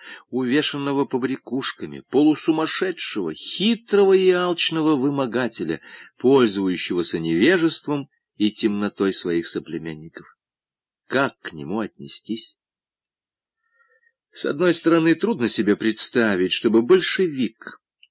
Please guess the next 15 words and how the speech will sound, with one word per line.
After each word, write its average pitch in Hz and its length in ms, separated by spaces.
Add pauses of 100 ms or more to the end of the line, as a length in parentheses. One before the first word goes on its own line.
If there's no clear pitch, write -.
(400)
человек, 139 760
исповедующий 117 880
материализм, 98 960 (760)
убеждённый 170 760
атеист, 139 880 (260)
мог 143 280
сотрудничать 135 880
с - 120
представителем 160 840
самой 202 600
дикой 165 420
религии. 120 800 (1000)
А 110 160
с 104 100
другой? 82 500